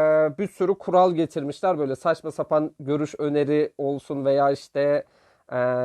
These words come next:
hiç görüş öneriyle alakası olmayan şeyler olsun. Bunlar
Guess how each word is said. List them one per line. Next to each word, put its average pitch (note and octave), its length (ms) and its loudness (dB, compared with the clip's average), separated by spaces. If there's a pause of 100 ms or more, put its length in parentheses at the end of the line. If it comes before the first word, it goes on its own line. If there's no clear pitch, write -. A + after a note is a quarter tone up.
(160)
hiç - 340 -6
görüş D#3+ 300 0
öneriyle D#3 460 4
alakası D3+ 540 0
olmayan D3 680 0
şeyler D#3 400 0
olsun. D#3 360 -2
Bunlar F3 360 2